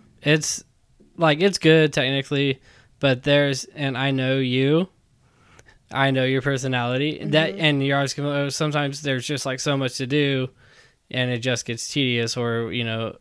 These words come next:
Speaker 1: I lose interest. That's exactly how Odyssey is.
Speaker 2: Oh, okay.
Speaker 1: I lost
Speaker 2: Interesting.
Speaker 1: interest in Odyssey. There's just too much going on, too many little icons on the map. I was like,
Speaker 2: Mm-hmm.
Speaker 1: "I can't do it."
Speaker 2: Okay.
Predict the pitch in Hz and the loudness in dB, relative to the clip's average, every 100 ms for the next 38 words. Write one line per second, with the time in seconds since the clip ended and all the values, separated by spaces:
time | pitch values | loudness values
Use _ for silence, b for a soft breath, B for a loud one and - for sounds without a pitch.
0 | - 127 127 123 139 131 131 - 139 139 | -6 -2 0 -2 -2 -4 -6 2 4 4
1 | 147 123 127 127 127 127 117 113 113 - | 0 0 0 0 0 0 0 -2 -4 -8
2 | 113 107 - 196 247 240 247 240 247 135 | -8 -8 -8 -8 -8 -10 -12 -14 2 6
3 | 143 139 127 107 131 123 127 117 123 120 | 6 6 4 2 -2 -4 -6 -4 -4 -4
4 | 131 127 139 135 127 - 165 151 139 156 | -2 0 0 0 -6 0 2 2 0 0
5 | 139 131 123 123 117 - b b b - | 0 0 -2 -2 -4 -8 b b b 2
6 | 175 165 160 156 156 139 120 131 - 131 | 4 6 4 2 0 -2 -2 -4 -2 -2
7 | 131 123 127 127 120 120 117 120 120 123 | -2 -2 -4 -2 -2 -2 -2 -4 -6 -6
8 | 123 117 185 175 _ _ _ _ 127 - | -2 -4 -4 -12 _ _ _ _ -8 -4
9 | 123 117 123 127 - _ _ - 190 185 | -4 -2 -2 -4 -8 _ _ -18 -16 -14
10 | 170 170 | -16 -16